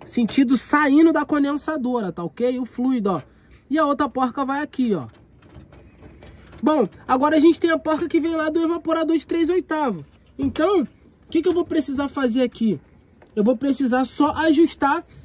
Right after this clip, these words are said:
e ela vai cair assim, ó, dessa maneira, ó. Bom, coloquei a porca de três oitavos aqui, ó. Junto que, junto que vem com o dispositivo de expansão, tá? O acoreito e o orifício. E eu faço o sistema de flange, tá? Eu tive que cortar o tubo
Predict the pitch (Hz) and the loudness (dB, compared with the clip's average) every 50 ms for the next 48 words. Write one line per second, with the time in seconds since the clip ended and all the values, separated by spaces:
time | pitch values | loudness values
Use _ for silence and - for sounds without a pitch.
0 | - - - - - - 285 302 294 311 311 269 294 302 285 - 294 285 294 311 | -20 -20 -20 -16 -8 -4 -2 0 0 0 -2 -4 -4 -6 -8 -8 -8 -6 -6 -6
1 | 320 - - - 294 302 269 233 220 240 254 - - 277 285 302 311 320 285 247 | -6 -6 -4 -4 -2 -2 -2 -2 -2 -4 -4 -6 -6 -4 -4 -2 -2 0 0 0
2 | 220 175 214 214 196 170 220 247 269 254 - 311 339 330 - 330 311 294 - 294 | 0 -2 -4 -8 -10 -6 -4 -2 -2 -2 -2 -4 -6 -4 -2 -2 -2 0 2 0
3 | 269 226 269 240 - - - - 302 330 339 277 294 285 269 - 240 233 226 214 | 2 2 0 -2 -2 -4 -4 -2 0 0 2 2 2 0 0 0 -4 -4 -2 -2
4 | 247 247 233 - - 285 330 349 294 196 147 - - - - - - - - - | -2 -4 -4 -2 0 2 2 2 2 -2 -4 -8 -14 -20 -20 -20 -20 -20 -20 -20
5 | - - - - - - 170 156 240 302 277 - - 320 277 262 240 190 190 269 | -20 -20 -20 -20 -18 -10 -4 0 0 0 2 2 2 2 2 2 0 0 0 0
6 | 285 262 - 285 254 247 247 247 226 240 214 - - - 240 240 - - 233 220 | 0 -2 -2 -2 2 4 2 2 2 -2 -6 -6 -4 -2 -2 -2 -2 -4 -4 -4
7 | 233 202 208 - - 240 226 202 - - - 233 269 320 302 - - - 190 226 | -4 -4 -6 -8 -6 -6 -6 -4 -4 -4 -2 -2 0 -2 -4 -6 -6 -6 -6 -6
8 | 240 - - - - - - - - - 185 185 180 - - 208 202 185 208 247 | -8 -10 -18 -20 -20 -20 -20 -18 -10 -6 -6 -6 -6 -4 -2 -2 0 2 2 2
9 | 302 240 - - 240 - - - - - - - - - - 196 202 202 202 202 | 0 -2 -6 -10 -16 -18 -20 -20 -20 -20 -20 -20 -20 -14 -8 -4 0 0 2 2
10 | 202 - - - 247 269 302 294 - - - - - - - - - - - - | 0 -4 -6 -4 -2 -2 -2 -2 -4 -8 -14 -18 -20 -20 -20 -20 -20 -20 -20 -16
11 | - - 247 262 254 - - 262 269 - 285 247 - 285 262 - - 269 269 269 | -6 0 0 0 2 0 -2 -4 -4 -4 -4 -4 -4 -4 -4 -2 0 2 2 4
12 | 277 277 233 302 - - 262 269 262 247 226 175 190 175 - 208 220 233 233 - | 4 2 2 0 -2 0 2 2 4 4 2 2 -2 -4 -4 -2 -2 -2 -4 -6
13 | - - - - - - - - - - - - 185 185 - 220 196 - 233 - | -10 -20 -20 -20 -20 -20 -20 -20 -20 -12 -8 -6 -6 -4 -6 -8 -8 -8 -10 -6
14 | - 247 233 214 - 226 226 240 233 - - 226 233 220 | -4 -4 -4 -4 -4 -4 -4 -4 -4 -2 -2 -2 -2 -2